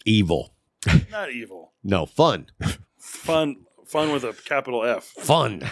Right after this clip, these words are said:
Speaker 1: Yeah. But no, I, I had been thinking about doing a podcast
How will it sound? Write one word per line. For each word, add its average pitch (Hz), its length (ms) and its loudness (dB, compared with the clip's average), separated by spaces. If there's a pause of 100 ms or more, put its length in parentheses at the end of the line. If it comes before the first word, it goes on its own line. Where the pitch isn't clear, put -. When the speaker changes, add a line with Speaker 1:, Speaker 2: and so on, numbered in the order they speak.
(120)
Speaker 1:
Yeah. 92 200 -2 (500)
But 147 160 4
no, 131 420 4
I, 120 280 2
I 143 140 4
had 139 180 2
been 127 180 4
thinking 202 340 0
about 156 320 4
doing 131 200 6
a 113 60 2
podcast 101 840 0